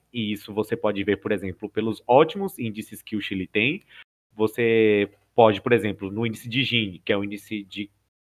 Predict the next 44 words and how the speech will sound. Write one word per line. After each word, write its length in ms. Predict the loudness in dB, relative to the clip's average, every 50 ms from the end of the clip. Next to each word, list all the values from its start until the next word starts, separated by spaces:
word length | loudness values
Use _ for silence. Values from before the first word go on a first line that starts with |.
| _ -2
que 80 | 0
mede 180 | 0 0 0 0
a 60 | -2
desigualdade 480 | -4 -2 2 4 4 4 4 2 0 0
de 80 | -4
um 40 | 2
país. 480 | 4 4 6 4 2 -2 -8 -12 -18 -20 _ -20 _ _ _ _ _ _ _ _ -10
O 300 | -6 -4 -4 -2 -2 -2
Chile, 480 | -2 -2 -2 0 0 0 -2 -4 -6 -2
ele 220 | 0 0 0 0
tem, 340 | -2 -2 -2 -2 -2 -2 0 2
é 60 | 2
um 100 | 2 4
país 200 | 4 4 2 2
desigual, 600 | -2 -4 -6 -2 2 4 4 4 4 0 -4 _ -4
ele 240 | -4 -2 -2 -2 -4
pontua 480 | -6 -6 -8 -8 -8 -6 -6 -6 -6
em 120 | -6 -6 -2
zero 240 | 0 0 0 0
ponto 240 | -4 -8 -10 -8 -4
quarenta 320 | -2 -2 -2 -2 -4 -8 -8
e 40 |
cinco, 400 | -8 -6 -6 -8 -8 -8 _ -20 _ _
sendo 320 | _ -6 -6 -4 -4 -4
que 300 | -10 -10 -8 -8 -8 -10 -12 _ _ _ _ _ _ _ _ _ _ _ _ _
quanto 200 | -4 -4 -4 -2
mais 240 | 0 4 4 4 4
próximo 440 | 2 0 0 0 0 -2 -8 -8 -6
de 160 | -2 -2 -2
um, 200 | -2 -4 -8 -16 _ _ -6
mais 260 | 2 4 4 4 4
desigual 360 | 2 -2 -2 -2 -4 -4 -4
é 20 |
um 40 | -2
país, 480 | 0 0 0 0 0 -2 -6 -8 -12 _ _ -20 -20 _ _ _ _ _ _ _ _ -6
é, 280 | -4 -2 -2 -2 -4
enquanto 360 | -6 -6 -4 -4 -4 -4 -4 -4
que 80 | -4
o 40 | -2
Brasil, 360 | 4 4 4 4 4 0 -4
por 140 | -2 2 2
exemplo, 380 | 2 2 2 -2 -2 -2 -6 -4
pontua 360 | -4 -4 -4 -2 0 -2 0
zero 400 | 2 0 0 0 -4 -8 -12